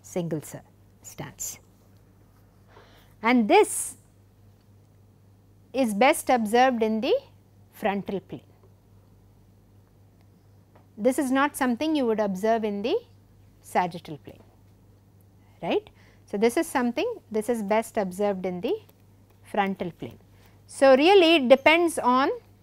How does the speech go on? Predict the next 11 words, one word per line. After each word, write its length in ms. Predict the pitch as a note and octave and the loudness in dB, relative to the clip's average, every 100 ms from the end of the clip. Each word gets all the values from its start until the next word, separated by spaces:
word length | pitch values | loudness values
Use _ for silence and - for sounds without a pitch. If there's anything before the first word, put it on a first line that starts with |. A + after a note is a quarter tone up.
| _ _ - | _ _ -8
so 440 | - C4 C4 - - _ _ _ _ | 0 4 4 0 -12 _ _ _ _
a 100 | A#3 A3 C#4+ | -2 2 2
good 180 | F4 - | 2 2
clinician 580 | D#4 D#4 D#4+ E4+ E4 C#4 | 2 2 0 0 2 2
would 140 | A#3+ B3+ | 4 4
look 160 | C#4 | 4
at 280 | C#4+ D#4 - - - _ - G#3+ | 4 4 2 -16 -20 _ -6 0
the 40 | A3+ | 4
gait 400 | B3 C4+ D4+ - | 6 6 4 -4
from 320 | C#4 C4 A4+ B4 _ _ _ - - - - _ _ _ _ - _ _ _ | -4 -2 -2 -8 _ _ _ -20 -20 -20 -20 _ _ _ _ -20 _ _ _
multiple 580 | G#3+ A#3 B3+ D#4+ F4 F4+ | 0 2 2 2 4 4